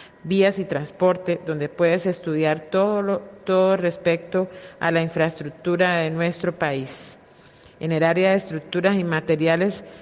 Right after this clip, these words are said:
puedes conocer todo respecto al comportamiento químico y mecánico de los materiales en los diferentes elementos que hacen parte de las,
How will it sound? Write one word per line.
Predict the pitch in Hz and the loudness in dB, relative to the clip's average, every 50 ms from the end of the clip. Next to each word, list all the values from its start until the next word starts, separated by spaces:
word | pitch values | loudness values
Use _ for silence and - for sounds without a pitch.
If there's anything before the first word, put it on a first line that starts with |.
| - - - _ - - _ | -20 -20 -20 _ -20 -6 _
puedes | 196 185 185 180 180 185 185 190 | 2 4 4 4 4 2 -2 -4
conocer | - 175 160 151 151 151 - - 185 185 185 185 - - - - - - - | -4 -4 -2 -4 -8 -8 -2 2 2 2 2 0 -6 -14 -14 -16 -18 -14 -2
todo | - 202 202 196 196 196 202 208 202 196 - - | 0 4 4 6 6 4 4 4 2 0 -2 -4
respecto | 165 175 175 170 - - 175 175 170 170 - - 190 180 | -2 -2 -2 -2 0 2 2 2 2 0 0 0 2 2
al | - 175 165 | 2 -2 -2
comportamiento | - - 170 165 - 160 151 - 170 156 156 160 160 165 160 - 185 180 180 - | -2 -4 -4 -2 -2 -4 -2 0 -2 -2 0 -2 -2 -2 -2 -2 -2 -2 -2 -2
químico | - 202 196 190 185 180 - 190 | -2 0 0 0 -2 -2 -4 -6
y | 170 | -4
mecánico | 160 156 151 151 - 180 170 170 175 180 175 175 - 180 | -4 -4 -6 -2 0 0 0 0 0 -4 -4 0 2 4
de | 175 165 | 4 4
los | 156 165 170 | 2 0 -2
materiales | 170 175 165 170 190 185 180 190 185 180 170 175 185 180 - | 0 -2 -2 0 0 0 2 4 2 4 4 2 0 0 0
en | 185 165 | -2 -2
los | 160 151 147 | -2 -4 -4
diferentes | 147 160 - - 151 156 160 156 156 175 175 - | -4 -4 -2 0 0 0 -2 -2 -2 -4 0 0
elementos | 180 175 180 180 180 175 170 170 165 - 180 175 - | 0 2 2 2 2 0 0 -2 -2 -4 -6 -6 -6
que | - - 170 | 0 0 0
hacen | 151 139 151 - - 170 170 | 2 2 -2 -4 -4 -6 -6
parte | 165 - - 190 185 180 180 - 208 202 202 202 - - - - - - - - | -4 -2 0 0 0 0 -2 -2 -2 -2 -2 -2 -8 -20 -20 -20 -20 -20 -20 -16
de | - 160 180 180 185 185 - - - | -2 2 4 6 6 4 4 0 -4
las, | - 170 175 170 170 175 180 185 196 190 - - - - - - | 0 0 2 2 2 2 2 2 0 -2 -4 -10 -14 -14 -16 -16